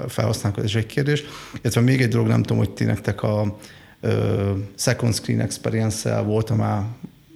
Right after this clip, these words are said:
ilyen dolgotok, mert még ez egy ilyen kiforratlan dolog, amiből szerintem a big screen meg a mobiltelefonnak az összekötéséből azért elég sok dolgot lett, legfőképpen például élő sportadásokat.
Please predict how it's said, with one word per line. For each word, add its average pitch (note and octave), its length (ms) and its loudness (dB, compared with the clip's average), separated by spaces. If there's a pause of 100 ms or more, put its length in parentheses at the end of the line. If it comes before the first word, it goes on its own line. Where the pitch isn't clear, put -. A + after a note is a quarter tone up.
(420)
ilyen A2 200 2
dolgotok, A#2+ 460 2
mert A2+ 120 2
még A2 120 4
ez G2+ 140 4
egy F#2+ 320 -2
ilyen G#2+ 280 0
kiforratlan G#2 720 0
dolog, G#2 240 0
amiből G#2 380 0
szerintem G#2 540 0 (340)
a - 80 -2
big A2+ 200 2
screen A2+ 320 2
meg G#2 200 2
a G#2 180 0
mobiltelefonnak G#2+ 800 2
az G#2 100 2
összekötéséből G#2 920 0
azért G#2 380 2 (360)
elég B2+ 220 4
sok G#2+ 220 0
dolgot G2+ 360 0
lett, A2 280 0
legfőképpen A2+ 680 0
például A2 280 2
élő G#2 300 2
sportadásokat. G#2 1040 -2